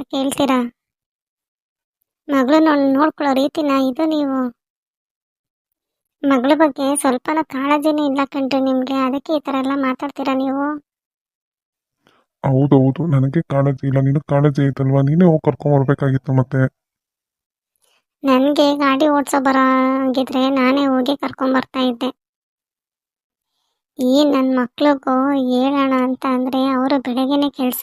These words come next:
Speaker 1: ಅಂತ ಹೊರ್ಟೋದ್ರು. ಇಲ್ಲ, ಅವ್ರಿಬ್ರಿಗೆ ಹೇಳ್ತಾ ಇದ್ದೆ, ಇಬ್ರಲ್ಲಿ ಒಬ್ರು ಕರ್ಕೊಂಬರ್ತಾ ಇದ್ರು, ನಿಮ್ ತರ ಮಾಡ್ತಾ ಇರ್ಲಿಲ್ಲ ನನ್ ಮಕ್ಳು.
Speaker 2: ಆಯ್ತು ಬಿಡಿ, ಇವಾಗ ಆಚೆನೆ ನಿಂತ್ಕೊಂಡು ಜಗಳ ಮಾಡ್ತಾ ಇರ್ತೀಯಾ? ಇಲ್ಲ ಒಳಗಡೆ ಹೋಗಿ ಫೋನ್ ಮಾಡಕ್ಕಾದ್ರೂ ಬಿಡ್ತೀಯಾ ಅವಳಿಗೆ?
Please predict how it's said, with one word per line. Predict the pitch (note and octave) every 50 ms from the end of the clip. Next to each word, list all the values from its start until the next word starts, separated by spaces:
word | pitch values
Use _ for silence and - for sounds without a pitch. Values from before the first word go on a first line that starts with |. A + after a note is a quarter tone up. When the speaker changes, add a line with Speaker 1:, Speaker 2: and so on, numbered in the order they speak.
| C#4
Speaker 1:
ಅಂತ | C4+ C4 B3+ B3 - C#4
ಹೊರ್ಟೋದ್ರು. | C4+ B3+ B3+ A#3 _ - C4+ C4+ C4 B3+ C4 C4+ _ _ _ _ _ _ _ _ _ _ _ _ _ _ _ -
ಇಲ್ಲ, | C4+ B3 B3 B3+ C4 C4 C4+
ಅವ್ರಿಬ್ರಿಗೆ | B3+ B3+ C4+ D#4 D4+ C4+ C4+ C#4+ C#4+ C4+ C#4+ C#4+ C4+
ಹೇಳ್ತಾ | C4 C4 C4 C4 - D4 C4+
ಇದ್ದೆ, | C4 A#3+ C4 B3+ - -
ಇಬ್ರಲ್ಲಿ | B3+ B3 A#3 A#3+ C#4 C#4+ C#4+ C4
ಒಬ್ರು | A#3+ B3 C#4 C#4
ಕರ್ಕೊಂಬರ್ತಾ | - C4+ A#3+ - - C#4 C#4 C4+ C4 - - C#4 B3+
ಇದ್ರು, | B3+ B3 C4 B3+
ನಿಮ್ | B3+ B3 B3+ C4
ತರ | C4 - C#4+ C#4+ C#4
ಮಾಡ್ತಾ | C4+ B3 B3 C4 - - C#4+ C4+
ಇರ್ಲಿಲ್ಲ | C4 C4 C4 B3+ B3+ B3
ನನ್ | B3 B3 A#3+ A#3+ A#3+
ಮಕ್ಳು. | A#3 _ - - C4 B3+ - _ _ _ _ _ _ _ _ _ _ _ _ _ _ _ _ _ _ _ _ _ _ _ _ _ _ _ -
Speaker 2:
ಆಯ್ತು | C3+ B2+ C3 C#3 - D#3+
ಬಿಡಿ, | C#3 D3 C#3+ D3 D3 D3+ D3+
ಇವಾಗ | C#3+ C#3 B2+ B2
ಆಚೆನೆ | B2+ C3+ C3+ - D#3+ D3
ನಿಂತ್ಕೊಂಡು | C#3+ C#3+ C3+ - - - C#3+ C#3 C3+ C3+ C#3 D3 C#3+ C3
ಜಗಳ | B2+ B2+ A#2+ B2 C3 C#3
ಮಾಡ್ತಾ | C#3 C3+ C3 - - C3
ಇರ್ತೀಯಾ? | B2 - _ - B2+ B2+ C3+ C#3+
ಇಲ್ಲ | C#3+ C3+ C3+
ಒಳಗಡೆ | B2+ B2 A#2+ B2+ C#3+ C#3+ C3+
ಹೋಗಿ | C3 B2+ B2 B2 C#3
ಫೋನ್ | - - - B2+ C3 C#3
ಮಾಡಕ್ಕಾದ್ರೂ | C#3 C3 B2+ - - B2 B2 B2+ C3
ಬಿಡ್ತೀಯಾ | B2+ A#2+ - _ - D3 C3+
ಅವಳಿಗೆ? | C3 B2 A#2+ A#2+ A#2+ A#2+ A#2